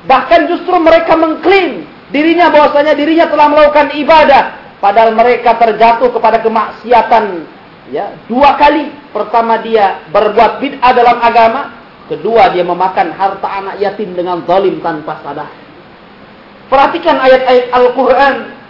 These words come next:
Allah Subhanahu wa Ta'ala mengatakan dalam surat An-Nisa, ayat yang kesepuluh, "Innal ladzina ya'kuluna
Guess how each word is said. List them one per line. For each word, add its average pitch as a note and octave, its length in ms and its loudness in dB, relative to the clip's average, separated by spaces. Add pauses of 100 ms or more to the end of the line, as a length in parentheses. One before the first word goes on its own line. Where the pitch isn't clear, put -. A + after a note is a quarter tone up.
(440)
Allah G#3+ 280 0 (120)
Subhanahu C4 400 0
wa C4+ 160 4
Ta'ala C4+ 160 2
mengatakan C4 480 0
dalam B3+ 240 2
surat C4 240 0
An-Nisa, B3+ 760 -2 (360)
ayat A#3 240 -2
yang B3+ 160 0
kesepuluh, B3+ 640 0 (480)
"Innal B3+ 400 0
ladzina B3+ 560 0
ya'kuluna C#4 720 0